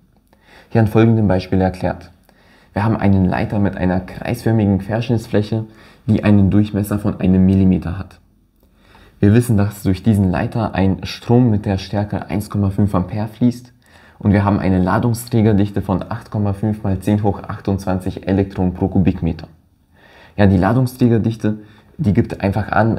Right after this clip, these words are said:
wie viele frei bewegliche Ladungsträger, in dem Fall Elektronen, wir im Leiter pro Volumeneinheit, in dem Fall pro Kubikmeter haben. Und um aus diesen drei Informationen die Driftgeschwindigkeit herauszufinden,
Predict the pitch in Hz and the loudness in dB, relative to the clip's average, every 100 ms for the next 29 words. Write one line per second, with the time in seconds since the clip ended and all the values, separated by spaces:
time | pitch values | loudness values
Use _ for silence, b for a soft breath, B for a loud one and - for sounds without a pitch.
0 | 87 95 123 139 117 110 - 117 123 113 | -2 0 0 2 2 0 -4 -2 2 2
1 | 113 113 110 - 92 87 110 120 120 - | 2 0 -4 -2 -4 -2 -2 -2 -2 -2
2 | 113 110 101 101 101 92 - 120 127 - | 0 2 2 2 0 -4 -4 -2 -2 -2
3 | 110 113 - 151 143 - 110 90 92 101 | -4 -4 -4 -4 -2 0 0 0 0 0
4 | 104 104 B B - 113 107 110 127 101 | -2 -4 B B 2 4 6 6 4 4
5 | 85 98 - 85 92 101 107 107 - 107 | 0 -4 -6 -2 -2 -2 -4 -6 -4 -4
6 | 107 107 107 92 85 76 78 - - _ | 0 0 2 0 0 -6 -6 -8 -12 _
7 | _ _ _ _ B B B B B 104 | _ _ _ _ B B B B B 0
8 | 110 107 101 101 135 135 101 87 - 143 | 2 4 2 0 0 2 2 -2 -2 -2
9 | 139 117 101 - 123 127 131 98 101 92 | -2 -2 -2 -2 0 0 0 0 0 2
10 | 160 156 104 110 92 95 92 - - 131 | 0 0 -6 -2 -2 -4 -8 -6 -2 -2
11 | 135 95 107 101 101 151 | -2 -4 0 0 0 -4